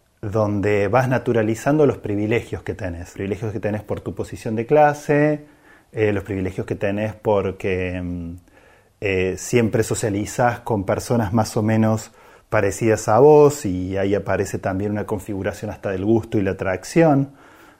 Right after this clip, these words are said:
¿no? Por personas que, que se te parecen o en términos corporales, en términos ideológicos, em, y sobre todo una identidad social de lo-, digamos, los varones que, eh, bueno, que somos los mejores en este deporte, en un deporte que,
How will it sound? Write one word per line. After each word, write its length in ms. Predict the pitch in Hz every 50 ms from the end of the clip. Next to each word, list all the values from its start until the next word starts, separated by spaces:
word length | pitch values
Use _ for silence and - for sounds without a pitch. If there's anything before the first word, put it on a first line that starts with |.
| _ -
¿no? 180 | 101 107 113
Por 160 | 110 117 95
personas 480 | 90 - 98 90 - 107 104 101 101 98
que, 380 | - - 98 92 95 95 - -
que 80 | - 101
se 160 | - 104 92
te 100 | - 95
parecen 540 | - 107 101 110 135 143 147 - - 135 113
o 160 | 107 95 - - - - - - _ _
en 160 | - 104 98 -
términos 720 | - 117 113 117 117 120 117 113 113 107 95 - - - _ - -
corporales, 920 | - 123 113 107 - - 127 123 127 139 147 151 147 147 151 156 156 -
en 100 | 113 95
términos 460 | 90 - 107 104 110 110 110 - -
ideológicos, 1080 | 107 101 107 110 117 131 156 160 151 143 139 - - 123 113 - - 127 127 135 - - _ - - - - - - - _ -
em, 840 | 117 113 110 107 104 104 104 98 98 98 95 95 95 92 92 98 -
y 100 | - 117
sobre 260 | 107 - 135 123 123
todo 300 | 123 - 160 170 180 180
una 160 | 160 143 131 117
identidad 420 | 117 107 104 95 92 107 110 117
social 460 | - - 123 113 - 139 127 131 135
de 340 | 120 113 107 113 139 160 151
lo-, 280 | 120 110 110 107 107 - - - - - -
digamos, 260 | 113 113 120 117 110
los 120 | 110 107
varones 600 | 101 120 113 117 127 131 135 139 151 156 151 -
que, 540 | - - - 107 110 120 135 147 156 151 147 - - - - - - _ _ -
eh, 420 | 104 104 98 98 95 92 92 90 92
bueno, 260 | 117 120 101 90 90
que 80 | - -
somos 380 | - - 120 107 107 113 113
los 100 | 107 104
mejores 420 | 101 107 98 - - 127 120 113 110
en 60 | 107
este 200 | 107 - - 123
deporte, 760 | 120 117 - - 151 147 143 143 143 - 151 147 156 156 -
en 80 | 110 113
un 100 | 110 107
deporte 480 | 113 107 - 113 104 98 - 117 95
que, 460 | - - 95 92 95 92 90 90 92